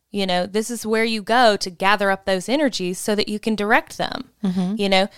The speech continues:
Speaker 1: this is where you go to build up your skills at visualizing. And you
Speaker 2: Right.
Speaker 1: can't create something if you can't visualize it. And when I say visualize,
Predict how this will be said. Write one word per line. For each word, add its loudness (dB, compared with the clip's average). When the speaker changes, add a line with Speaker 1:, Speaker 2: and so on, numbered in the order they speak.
Speaker 1:
this 2
is -4
where 0
you 0
go 4
to -4
build 0
up -2
your -10
skills 0
at -2
visualizing. -2
And 0
you 0
Speaker 2:
Right. -6
Speaker 1:
can't 0
create 0
something -4
if -8
you -6
can't -4
visualize -4
it. -6
And 2
when 4
I 2
say -2
visualize, 0